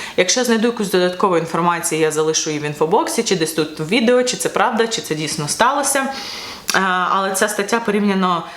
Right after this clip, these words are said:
недавня, вона від квітня дві тисячі двадцять третього року, тому я буду далі, е, спостерігати за тим, що відбувається на ринку в плані цих компаній і інших компаній. Якщо ви також знаєте якусь інформацію, залишайте її в коментарях знизу,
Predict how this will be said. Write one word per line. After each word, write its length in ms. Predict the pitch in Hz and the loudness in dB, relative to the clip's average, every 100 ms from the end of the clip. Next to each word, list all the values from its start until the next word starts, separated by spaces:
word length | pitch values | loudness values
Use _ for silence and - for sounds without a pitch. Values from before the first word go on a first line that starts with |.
| - | -8
недавня, 800 | 190 185 185 196 254 269 254 214 185 | 0 0 2 0 0 0 0 0 -2
вона 520 | 175 180 185 185 180 170 | -2 2 2 2 0 -2
від 120 | 160 | -8
квітня 500 | - 185 196 196 180 | -6 -4 -2 0 -2
дві 80 | 160 | 0
тисячі 280 | 160 170 175 | -2 0 0
двадцять 320 | 160 160 160 | -2 -2 -2
третього 400 | 165 151 151 156 | -2 -2 -2 0
року, 320 | 160 294 294 | 2 2 0
тому 480 | 247 185 185 233 240 - - - | -2 2 2 2 0 -4 -12 -2
я 100 | 190 | 0
буду 240 | 196 190 | 0 -2
далі, 480 | 175 175 151 156 151 - | 0 0 0 0 0 0
е, 160 | 151 147 | -2 -2
спостерігати 760 | - 180 175 170 165 160 151 | -4 -2 0 2 0 0 -2
за 420 | 143 151 156 151 151 147 - | -2 0 0 0 -4 -8 -2
тим, 140 | 196 | -2
що 140 | 185 160 | 0 -2
відбувається 540 | 156 160 156 143 175 | -2 0 2 0 -4
на 120 | 151 | -2
ринку 500 | 165 302 294 269 254 | 0 0 0 0 0
в 140 | 247 - | 0 0
плані 300 | 175 151 147 | -2 -2 -4
цих 360 | - 156 - - - - - | -2 -2 -2 -10 -14 -10 0
компаній 580 | 170 165 180 165 160 | 0 4 0 2 0
і 40 | 175 | 2
інших 320 | 320 285 247 | 2 0 0
компаній. 520 | 226 220 220 214 208 | 0 2 0 2 2
Якщо 300 | 180 170 247 | 2 0 0
ви 120 | 233 | 2
також 360 | 233 214 202 180 | 0 -2 -2 -4
знаєте 280 | 165 160 147 | -2 -6 -6
якусь 260 | 151 151 143 | -8 -8 -8
інформацію, 680 | 143 160 196 240 240 220 208 - - | -6 0 0 0 0 0 0 -6 -6
залишайте 540 | 165 170 165 202 196 190 | 2 2 2 -2 0 -2
її 100 | 185 | 0
в 40 | |
коментарях 500 | 165 156 151 151 151 | -2 -2 -4 -4 -4
знизу, 540 | 165 190 220 214 214 | -2 2 2 2 0